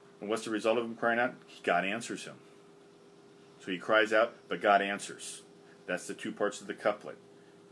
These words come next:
Crying out and God answering, and God answers from his holy mountain. And in Old Testament, when they say the holy mountain, they're referring to Mount Sinai,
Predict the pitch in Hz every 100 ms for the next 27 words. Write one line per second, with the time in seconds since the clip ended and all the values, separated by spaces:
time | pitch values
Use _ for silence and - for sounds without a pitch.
0 | - - 110 110 110 117 - - 90 95
1 | 101 98 98 - 76 69 87 95 101 101
2 | 104 92 - 92 90 - 98 92 90 71
3 | 65 - - - - - - - - -
4 | 101 95 90 87 _ _ 104 107 107 104
5 | 110 101 98 110 101 110 104 101 98 107
6 | 107 107 113 104 95 101 - 104 92 80
7 | 69